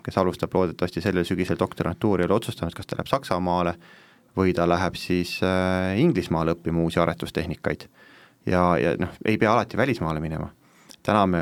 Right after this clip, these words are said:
üritame leida ka selliseid, kes, äh, kes tahavadki, ne-, neid teadlaskarjäär huvitab, nad tahavad doktorisse minna või tippspetsialistiks saada ja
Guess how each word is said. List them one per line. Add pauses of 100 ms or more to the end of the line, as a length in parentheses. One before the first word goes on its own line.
üritame
leida
ka
selliseid,
kes,
äh, (440)
kes
tahavadki,
ne-,
neid
teadlaskarjäär
huvitab, (420)
nad
tahavad
doktorisse
minna (1000)
või
tippspetsialistiks
saada
ja